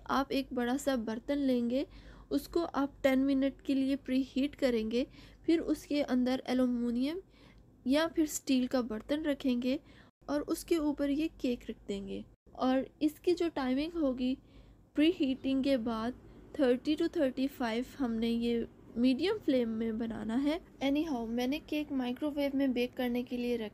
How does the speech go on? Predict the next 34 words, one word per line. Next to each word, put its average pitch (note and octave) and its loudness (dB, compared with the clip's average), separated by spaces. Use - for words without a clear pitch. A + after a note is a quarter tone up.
दिया B3+ 0
है, C4+ -2
जो D4 0
कि F4 0
कितना F4 -4
सॉफ्ट D4 -6
और C4 -2
फ्लैट C4+ -6
बनकर C4+ -4
बेक A#3+ -4
हुआ G#3+ -8
है। A3 -10
अब C#4 -2
हम E4+ -4
इस E4+ -8
केक C4 -4
को D4+ -2
ठंडा C4 -2
होने C#4 0
के C#4 -8
लिए C#4 0
रख A3 -8
देंगे। C4 -2
ठंडा D4 2
होने E4+ 0
के D4+ -2
बाद C#4 0
इस D4+ -4
केक C4+ -2
को D4+ 0
नाइफ़ C4 0
की D4+ -2
मदद B3+ 0
से C#4 -2